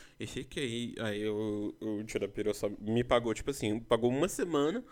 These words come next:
o valor da metade do mês, sabe? Ele pagou, tipo, quinze dias em, do valor de uma semana, que eu fiquei uma semana inteira, né?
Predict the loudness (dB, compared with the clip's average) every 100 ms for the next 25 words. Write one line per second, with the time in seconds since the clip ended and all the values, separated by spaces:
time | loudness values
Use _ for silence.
0 | -18 -18 -16 -12 4 4 6 2 0 -2
1 | -2 -2 -4 -2 -2 -2 -2 -4 -2 -4
2 | -4 0 2 2 -2 -6 -4 -2 -2 -4
3 | -4 -4 -4 -6 -8 -14 -18 -10 -4 -4
4 | -2 -2 -2 -2 -2 -2 -4 -4 -2 0
5 | -2 -2 -6 -6 -6 -8 -10 -12 -12 -12
6 | -18 -20 -12 -10 -6 -6 -4 -4 -6 -6
7 | -6 -8